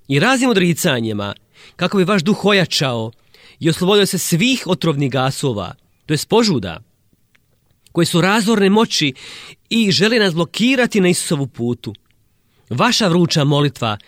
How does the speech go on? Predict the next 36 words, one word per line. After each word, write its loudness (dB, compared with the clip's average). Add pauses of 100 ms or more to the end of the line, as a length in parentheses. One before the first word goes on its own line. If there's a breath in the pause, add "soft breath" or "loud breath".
(200 loud breath)
je -4
kao 0
čaša -2
hladne -2
vode -2
u -4
pustinji. -10 (560 soft breath)
Stoga, -2 (460 soft breath)
nigdje 2
ne 0
krećite -4
bez -2
nje. -4 (840 loud breath)
Kao 0
što 0
svaka -2
ptica -4 (380)
ugiba 2
bez -4
krila, 0 (600 soft breath)
samo 0
zato -2
što -6
je 0
za 0
let 2
stvorena, -4 (500)
tako -2
isto -2
biva 0
s -8
našom -2
dušom -2
koja -4
ne 0
moli. -2